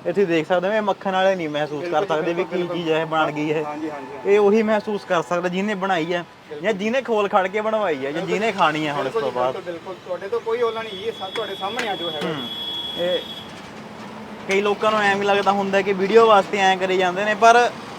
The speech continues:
Speaker 1: ਵੀਡੀਓ ਵਾਸਤੇ ਤਾਂ ਹੋਵੇ ਜੇ ਸਾਰਾ ਕੁਛ ਮੂਹਰੇ ਨਾ ਹੋਵੇ।
Speaker 2: ਬਿਲਕੁਲ ਜੀ, ਬਿਲਕੁਲ।
Speaker 1: ਸਭ ਕੁਛ ਮੂਹਰੇ ਇੱਕ ਵਾਰੀ ਕੈਮਰਾ ਮੈਂ ਖਾਊਂ-, ਕਹੂੰਗਾ ਵੀ ਇੱਕ ਵਾਰੀ ਦਿਖਾਓ ਵੀ, ਅ, ਸਾਰਾ ਸੈਟਅਪ ਜਿਹੜਾ ਕੀ ਹੈ ਲਾਈਵ ਹੈ।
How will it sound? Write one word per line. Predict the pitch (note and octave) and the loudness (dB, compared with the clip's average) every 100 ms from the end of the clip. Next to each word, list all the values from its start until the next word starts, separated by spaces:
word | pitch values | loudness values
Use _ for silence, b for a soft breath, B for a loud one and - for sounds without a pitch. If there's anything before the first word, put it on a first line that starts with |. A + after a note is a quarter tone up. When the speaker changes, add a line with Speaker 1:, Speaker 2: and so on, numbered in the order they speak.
| - F#3+ | -12 -2
Speaker 1:
ਵੀਡੀਓ | F#3+ G#3+ A#3+ | 2 6 8
ਵਾਸਤੇ | A3 G#3+ A3+ | 6 4 2
ਤਾਂ | G3+ F#3+ | 6 6
ਹੋਵੇ | F#3+ F#3+ G#3 | 6 2 2
ਜੇ | G#3+ | 2
ਸਾਰਾ | G#3 F#3 G3 | 6 6 6
ਕੁਛ | G#3 | 4
ਮੂਹਰੇ | G3 F3+ G3 G#3+ | -2 -2 -2 0
ਨਾ | D3+ | 0
ਹੋਵੇ। | C3 A#2+ F3 | 0 -4 -6
Speaker 2:
ਬਿਲਕੁਲ | - G3+ | -6 -8
ਜੀ, | F#3+ | -6
ਬਿਲਕੁਲ। | E3+ E3 E3+ | -8 -4 4
Speaker 1:
ਸਭ | F3 A3 | 6 6
ਕੁਛ | A3+ | 2
ਮੂਹਰੇ | G#3+ G3 A3+ | 2 4 4
ਇੱਕ | G#3+ | 4
ਵਾਰੀ | G#3+ G#3+ | 0 0
ਕੈਮਰਾ | G3+ F#3+ G3 G#3 | 2 2 4 2
ਮੈਂ | G3+ F#3 F3 | 0 -6 -8
ਖਾਊਂ-, | F3 F3 E3 - | -2 -2 -2 -2
ਕਹੂੰਗਾ | E3+ F#3+ | -2 0
ਵੀ | G3 | -2
ਇੱਕ | F#3+ | -2
ਵਾਰੀ | F#3+ | -2
ਦਿਖਾਓ | F3+ E3 D3 E3 F3+ - - - E3 | -2 0 0 0 -4 -14 -20 -14 -4
ਵੀ, | F3 F3+ F3 | -2 0 -2
ਅ, | C#3+ E3+ D#3+ D#3 | -6 0 2 2
ਸਾਰਾ | - F#3+ G#3 | 4 6 6
ਸੈਟਅਪ | G3 E3+ D#3 F#3 | 6 6 4 2
ਜਿਹੜਾ | F3+ F3 F3+ | 0 0 -2
ਕੀ | E3+ | -2
ਹੈ | F3+ | 0
ਲਾਈਵ | F3 D3 E3 | 2 4 2
ਹੈ। | E3+ | 0